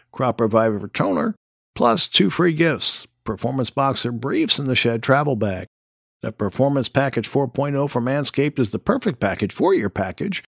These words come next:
and a key for a great grooming and hygiene routine to make sure the boys downstairs are smooth like Tom Brady in the fourth quarter.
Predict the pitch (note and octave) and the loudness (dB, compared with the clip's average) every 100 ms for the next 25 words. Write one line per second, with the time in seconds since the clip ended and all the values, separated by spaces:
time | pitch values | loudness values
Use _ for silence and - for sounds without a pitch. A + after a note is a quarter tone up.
0 | _ _ _ - C#3+ C3 A#2+ G#2 - - | _ _ _ -2 0 2 0 0 -6 -4
1 | D4 D4+ D3 D3 C3 A2+ - G3 A3 D#3+ | -2 0 0 -2 -4 -4 -2 -2 2 4
2 | F#3 G3 F#3 G#2 B2 F3+ C#3 F#3+ F3+ E3+ | 4 2 0 0 2 4 4 2 2 0
3 | - F#3+ G3+ F3+ A2 A2 G#2+ G#2+ E3 D3+ | -2 0 0 2 2 2 0 -2 0 2
4 | E3 E3+ C3+ G#2+ D#3+ E3+ - D#3+ E3 D#3 | 2 4 2 2 2 2 0 -2 -2 -2
5 | - E3 F3 F3 A#2+ F2+ - C#3+ E3+ E3+ | 0 2 4 4 0 0 -2 0 4 4
6 | D#3 A2 G#2 - C3+ D#3 D3 C3 C#3+ C#3+ | 4 2 0 0 0 0 0 0 0 0
7 | C3+ C3 - A#2+ A2+ B2+ B2 G2 | -2 -2 -2 -4 -2 0 0 0